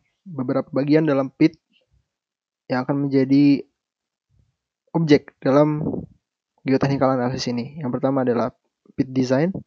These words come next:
yang kedua adalah disposal zone, manhole road, dan excat-, excavability. Yang pertama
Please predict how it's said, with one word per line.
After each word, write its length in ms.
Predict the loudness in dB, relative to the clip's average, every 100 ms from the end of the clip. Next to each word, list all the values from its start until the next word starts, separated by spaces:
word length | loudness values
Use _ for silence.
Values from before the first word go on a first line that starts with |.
| _ _ _ -14
yang 80 | -8
kedua 240 | 0 2 4
adalah 160 | 2
disposal 400 | 2 -2 -2 -2 2
zone, 240 | 4 4 0 -10 _ _ _ _ _ _
manhole 480 | -8 -4 0 2 4
road, 240 | 6 6 4 _ _
dan 160 | -6 -6 -4
excat-, 400 | -10 -6 -6 -6 -12
excavability. 1040 | -10 -4 -2 -2 0 0 0 -4 -6 -8 -10 -16 -16 -16 _ _ _ _ _ _ _ _ _ _ _
Yang 120 | -6 -2
pertama 400 | 4 6 6